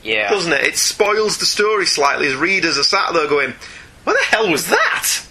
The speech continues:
Speaker 1: Yeah, I didn't know who he was.
Speaker 2: Yeah, 'cause it's never even referenced again, is it?
Speaker 1: No.
Speaker 2: I mean, yes, Fury's dictating the notes to him at the beginning, or he mentions Jimmy Woo.
Speaker 1: Yeah.
Speaker 2: But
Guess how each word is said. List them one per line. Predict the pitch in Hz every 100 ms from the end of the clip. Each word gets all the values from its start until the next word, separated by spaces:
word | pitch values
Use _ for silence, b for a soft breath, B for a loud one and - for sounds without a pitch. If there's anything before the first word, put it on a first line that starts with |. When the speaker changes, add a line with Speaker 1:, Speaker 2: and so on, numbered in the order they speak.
| -
Speaker 1:
Yeah, | 131 131
I | 143
didn't | 131
know | 110 117
who | 123
he | 110 110
was. | 104 101 101 - - - - -
Speaker 2:
Yeah, | 214 427
'cause | - 285
it's | 294
never | 285 285
even | 269 214
referenced | 180 185 196 190 226
again, | 226 302
is | 269 269
it? | - -
Speaker 1:
No. | - 98 95
Speaker 2:
I | 247
mean, | 269
yes, | 277 262 240
Fury's | - 220 214 196 151
dictating | - 196 - - - 196 175 - 175 147 123 - B B B B B -
the | 151
notes | 151 175 185 -
to | - - 185 175
him | 151
at | 143
the | 139
beginning, | 127 143 185 135
or | 120 120
he |
mentions | 131 143 156 - 143 120 107
Jimmy | 123 113 113
Woo. | 113 110 90 - - - -
Speaker 1:
Yeah. | 123 107 - -
Speaker 2:
But | - 185 175